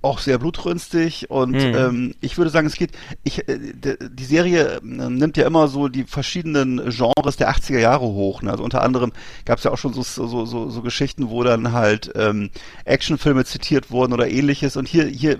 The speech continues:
Speaker 1: ist also absolut so der Horrorfilm der achtziger, so, so, so Freddy Krüger, Halloween, diese Sachen kommen da jetzt ganz stark vor, wo meine, meine beiden Mitguckerinnen hier,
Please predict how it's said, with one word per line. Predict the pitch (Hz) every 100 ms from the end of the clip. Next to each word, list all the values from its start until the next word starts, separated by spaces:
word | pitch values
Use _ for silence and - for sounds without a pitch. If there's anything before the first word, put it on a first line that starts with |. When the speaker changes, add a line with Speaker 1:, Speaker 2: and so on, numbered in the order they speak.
| -
Speaker 1:
ist | -
also | 131 123
absolut | - - 143 127 - - -
so | 123
der | 117 120
Horrorfilm | 156 156 - 147
der | 131 -
achtziger, | - - 113
so, | 113 113
so, | 113 127
so | 110
Freddy | 104 - 135 139
Krüger, | - 147 147 143 139 131
Halloween, | 127 143 135 120 131 127 120 - - - -
diese | 143 135
Sachen | 131 151
kommen | - 127
da | 110
jetzt | 107
ganz | 123 117
stark | - 113 - -
vor, | - 123 135 127
wo | 117 113
meine, | 113 117 117
meine | 117 110 104 73 -
beiden | 113 117 123
Mitguckerinnen | 147 - 135 - 156 156 139 135 135
hier, | 135 139 127